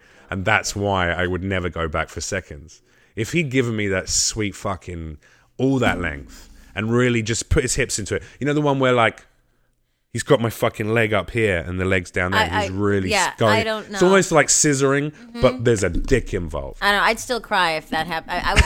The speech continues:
Speaker 2: I would, if I was Ariana, I'd cry.
Speaker 1: Nah.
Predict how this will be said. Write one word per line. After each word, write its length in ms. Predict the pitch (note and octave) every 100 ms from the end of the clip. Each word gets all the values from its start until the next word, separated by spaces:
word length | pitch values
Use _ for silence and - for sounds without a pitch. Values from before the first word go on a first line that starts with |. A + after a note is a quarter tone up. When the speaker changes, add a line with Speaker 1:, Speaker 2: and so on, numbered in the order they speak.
| -
Speaker 2:
I 140 | A3
would, 220 | B3+ A3+ A#3+
if 80 | C4
I 100 | C4+
was 80 | C4
Ariana, 260 | A#3 A3
I'd 200 | F#3 F#3
cry. 360 | - C#3 A2+ - - - _ _ _ _
Speaker 1:
Nah. 560 | - D3 D3 C#3 C3